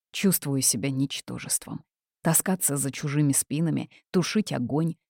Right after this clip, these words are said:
не то, к чему я привык. Не говоря уже о том чувстве, когда не знаешь, где враг. Просто ждешь, что он появится, и понимаешь, что практически беззащитен. Сначала казалось, что месяц-другой без книги весьма неприятно, но не смертельно.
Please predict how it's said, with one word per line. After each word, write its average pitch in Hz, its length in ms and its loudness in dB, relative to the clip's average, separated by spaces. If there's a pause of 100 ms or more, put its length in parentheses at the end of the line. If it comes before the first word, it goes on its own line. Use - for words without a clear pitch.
(120)
не 240 140 10
то, 277 160 0
к - 80 -6
чему 131 240 -2
я 117 140 -4
привык. - 440 -10 (460)
Не 160 220 8
говоря 147 420 4
уже 139 240 0
о 127 60 -4
том 139 240 2
чувстве, 180 420 -4
когда 143 300 0
не 151 160 6
знаешь, 151 400 2
где 147 240 -2
враг. - 400 -10 (240)
Просто 277 360 2
ждешь, 190 380 2
что - 160 -4
он 220 160 2
появится, 165 580 -2 (300)
и 202 80 4
понимаешь, 196 460 4
что - 180 -4
практически - 760 -6
беззащитен. - 960 -4 (960)
Сначала 151 520 2
казалось, 151 560 -2
что - 260 -4
месяц-другой 143 800 0
без 135 220 0
книги 190 360 2
весьма - 320 -4
неприятно, 240 640 0
но 208 80 4
не 202 140 4
смертельно. 185 720 -4